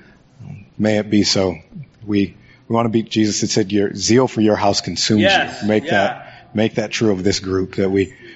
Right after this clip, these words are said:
Speaker 1: wanna be consumed by wanting to see your house be
Speaker 2: Yeah.
Speaker 1: what you want her to be.
Speaker 2: That's
Speaker 1: That, that we
Speaker 2: right.
Speaker 1: give, give our all for your house.
Speaker 2: Hallelujah.
Speaker 1: We, we don't have our own lives anymore. We don't have our
Speaker 2: Right.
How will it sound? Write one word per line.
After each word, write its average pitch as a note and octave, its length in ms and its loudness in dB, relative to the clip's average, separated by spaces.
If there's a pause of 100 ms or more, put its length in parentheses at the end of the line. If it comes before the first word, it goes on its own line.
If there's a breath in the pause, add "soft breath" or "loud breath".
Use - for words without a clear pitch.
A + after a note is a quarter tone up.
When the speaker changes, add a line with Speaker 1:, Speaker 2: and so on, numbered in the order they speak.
(140 loud breath)
Speaker 1:
wanna G#2+ 180 0
be A2 120 2
consumed G2 840 0
by A2 240 0
wanting G#2 260 -2
to G#2+ 60 -2
see - 160 2
your G2+ 200 4
house F#2 420 0
be G2 160 0
Speaker 2:
Yeah. A2+ 560 -4
Speaker 1:
what A2 260 0
you A2+ 120 4
want G2 240 0
her E2 80 -6
to E2+ 80 -6
be. D#2 260 -8
Speaker 2:
That's C3+ 200 -4
Speaker 1:
That, F#2+ 120 -2
that F3+ 260 2
we - 60 4
Speaker 2:
right. F#3+ 80 2
Speaker 1:
give, G3+ 320 0
give G#2 220 2
our G#2 160 -2
all G#2+ 320 4
for - 160 -4
your F2+ 180 -2
house. - 460 -2
Speaker 2:
Hallelujah. F#3+ 720 -2
Speaker 1:
We, G2+ 60 2
we G#2 60 6
don't G#2+ 160 0
have A2 260 2
our G2+ 180 2
own F#2+ 140 -4
lives F#2 320 -2
anymore. F#2 300 -2
We F#2+ 100 2
don't F#2+ 140 -2
have G#2 260 2
our G2+ 80 2
Speaker 2:
Right. G2 200 0